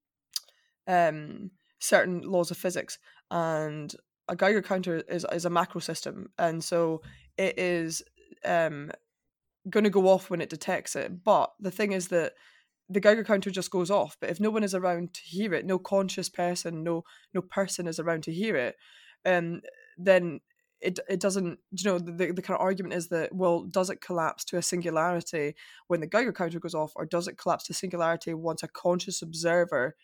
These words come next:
hears the Geiger counter going off, at which point we can then consciously say, "Okay, it is in that box." So to me, if you try to separate, um, you know, scientists, if you try to separate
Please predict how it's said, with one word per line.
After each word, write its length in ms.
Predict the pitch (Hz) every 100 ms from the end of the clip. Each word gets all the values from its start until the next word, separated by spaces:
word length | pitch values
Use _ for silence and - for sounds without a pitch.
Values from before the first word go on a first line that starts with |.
| _
hears 320 | - 202 196 185
the 80 |
Geiger 300 | 180 170 170
counter 340 | 160 165 156 165
going 200 | 151 165
off, 280 | 185 165 - - _ 151
at 100 | 147
which 340 | 165 - -
point 320 | 170 156 151 - _ _
we 160 | 175
can 160 | 180 -
then 120 | 156
consciously 580 | - 180 170 - 147 160
say, 220 | - 156 -
"Okay, 340 | 165 - 160
it 80 | -
is 180 | 156 156
in 160 | 151
that 200 | 143 -
box." 440 | 196 127 65 - - - - - -
So 440 | - 196 180 - - -
to 180 | 214 208
me, 480 | 233 220 165 170 - _ _ _ _
if 160 | - 190
you 100 | 214
try 380 | - 214 208 240
to 160 | -
separate, 880 | 220 - 214 214 - 208 156 151 - - - _ _
um, 540 | 180 170 156 151 147 - - - -
you 80 | 214
know, 200 | 185 -
scientists, 720 | - - 190 196 180 175 -
if 120 | -
you 60 | 196
try 220 | - 226
to 100 | -
separate 640 | - 214 208 190 170 151